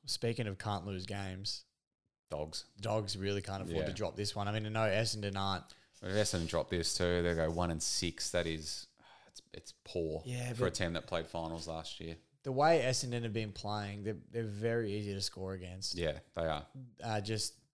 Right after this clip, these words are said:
Speaker 1: I don't know. I just don't see them
Speaker 2: And the Dogs know how to score.
Speaker 1: quickly as well. And
Speaker 2: Mm.
Speaker 1: I don't see them mounting much of a, a threat to the Bulldogs. They could put up a good fight at Marvel Stadium, but I just, I think the Dogs are gonna be too strong and too hungry to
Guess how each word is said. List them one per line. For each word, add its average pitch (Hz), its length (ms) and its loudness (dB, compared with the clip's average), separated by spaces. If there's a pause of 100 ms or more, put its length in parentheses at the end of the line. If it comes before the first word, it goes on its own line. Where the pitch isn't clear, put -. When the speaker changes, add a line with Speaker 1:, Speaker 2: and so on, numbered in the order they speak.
(200)
Speaker 1:
I 101 60 -2
don't 92 120 -6
know. 90 180 -2
I 92 100 4
just 104 260 0
don't 107 200 2
see 107 180 4
them 98 300 -2
Speaker 2:
And 85 80 -4
the 80 60 -2
Dogs 82 380 2 (100)
know 90 100 -2
how 78 140 -2
to 76 60 -4
score. 78 360 -6 (800)
Speaker 1:
quickly 104 400 0
as 92 100 -4
well. 98 320 4
And 107 120 4
Speaker 2:
Mm. 107 40 8
Speaker 1:
I 107 120 6
don't 110 220 4
see 117 160 4
them 104 160 0
mounting 101 400 0
much 98 320 -2
of 98 120 0
a, 92 260 0
a - 80 -10
threat 113 520 0
to 120 80 -4
the 104 80 0
Bulldogs. 117 480 4
They 135 80 4
could - 180 -2
put 143 140 4
up 117 100 2
a - 20 -2
good 117 140 0
fight 117 240 6
at 110 60 -2
Marvel 113 260 2
Stadium, 113 500 2
but 107 140 4
I 107 60 2
just, 107 300 -2 (140)
I 90 40 -10
think 107 200 -6
the - 60 -10
Dogs 95 300 -4
are - 20 -6
gonna 107 120 -4
be 101 100 0
too 117 200 -4
strong 113 320 0
and 107 140 -2
too 120 160 0
hungry 110 380 0
to 104 220 4